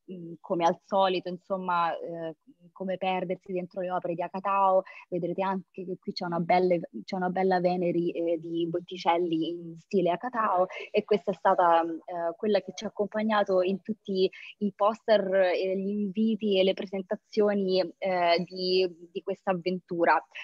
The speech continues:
Quindi lei, eh, è lì presente, e, mm, è presente insieme all'altra tela che è Sad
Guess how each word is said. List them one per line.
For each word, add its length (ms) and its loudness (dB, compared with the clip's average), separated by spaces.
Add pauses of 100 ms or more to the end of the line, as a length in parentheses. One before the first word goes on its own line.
(120)
Quindi 420 4
lei, 600 4
eh, 320 -4
è 120 -2
lì 320 -8 (240)
presente, 880 -2
e, 380 0
mm, 160 -8
è 220 -2
presente 400 -8
insieme 460 -6
all'altra 380 -2
tela 300 0
che 100 -4
è 220 2
Sad 260 -4